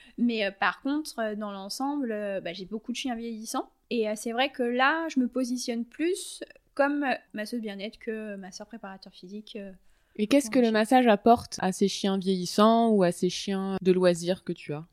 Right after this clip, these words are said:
Speaker 1: Eh bah, par exemple, un chien vieillissant, bah, on va avoir, euh, l'arthrose qui va réduire, euh, progressivement le mouvement. Du coup, on va avoir une moins bonne, euh, qualité musculaire.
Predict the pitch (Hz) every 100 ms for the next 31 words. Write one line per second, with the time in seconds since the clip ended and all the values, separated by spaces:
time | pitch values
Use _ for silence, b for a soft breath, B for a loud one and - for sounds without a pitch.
0 | _ _ 262 240 208 214 233 226 226 247
1 | 254 226 226 254 240 240 233 240 240 247
2 | 247 202 208 214 208 196 214 208 208 214
3 | 220 214 208 - - 262 262 - 220 208
4 | 208 226 214 240 240 220 214 - 233 214
5 | 214 220 226 226 220 214 220 254 311 233
6 | 208 - 214 214 196 202 185 196 202 214
7 | 233 233 226 220 214 - 208 202 202 202
8 | - - 233 302